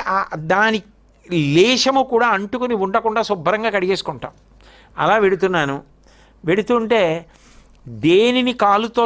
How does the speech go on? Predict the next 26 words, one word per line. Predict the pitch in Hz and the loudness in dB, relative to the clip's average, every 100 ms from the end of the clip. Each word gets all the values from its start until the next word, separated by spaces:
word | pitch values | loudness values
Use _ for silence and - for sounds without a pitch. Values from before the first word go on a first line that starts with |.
| 226 | 0
తొక్కకూడదో | 202 - 226 226 220 226 262 | -2 0 0 0 0 2 0
అట్లాంటిదేదో | 247 226 226 220 196 202 240 | 0 -2 -2 -2 0 0 0
తొక్కాను, | 240 180 165 110 - _ _ _ _ _ - - - - | -2 -4 -4 -8 -10 _ _ _ _ _ -20 -20 -20 -4
అది | 208 220 226 214 214 | -2 2 2 0 -2
కాలి | - 175 202 226 240 - _ - - - - | -4 0 0 -2 -6 -8 _ -20 -20 -20 -20
వేళ్ల | - 117 147 196 220 | -4 0 2 2 2
మధ్యలోనూ | 185 156 135 180 202 190 180 175 | 2 -2 0 2 4 2 2 0
అరికాలికి | 160 185 180 202 202 196 202 | 0 0 0 0 0 -2 -4
కూడా | 170 202 | 0 0
అంటుకుపోయింది. | 208 151 139 135 98 104 _ _ _ | -2 -4 -8 -10 -12 -16 _ _ _
అప్పుడు | - 196 | -4 2
ఏం | 196 233 | 2 2
చేస్తాను? | 240 226 - 220 214 233 - _ - - - | 0 -2 -2 -4 -4 -6 -14 _ -20 -20 -2
ఏదో | 175 220 240 | 2 4 4
ఓ | 208 | 2
చెంబుతో | - 190 226 226 | 0 -2 0 0
నీళ్ళు | 202 220 220 | 0 0 2
ఇలా | 214 | 0
పోసుకుని | 185 202 190 220 | 0 -4 -2 -2
వెళ్ళిపోను, | 196 196 220 139 98 _ _ - - - | -2 -2 -4 -4 -10 _ _ -20 -20 -18
స్థిమితంగా | - 147 151 185 208 226 | -8 -2 0 0 2 0
నిలబడి | 220 156 151 147 139 127 135 - - - - | 2 0 2 0 0 -2 -6 -16 -20 -20 -6
వేళ్ల | 117 135 170 202 | -2 2 2 2
మధ్యలో | 214 208 156 190 220 220 | 0 -2 0 0 2 0
కించిత్తున్నా | 220 180 170 214 - 208 208 202 | -2 -8 -6 -8 -2 -2 0 0
కూడా | 190 185 | 0 0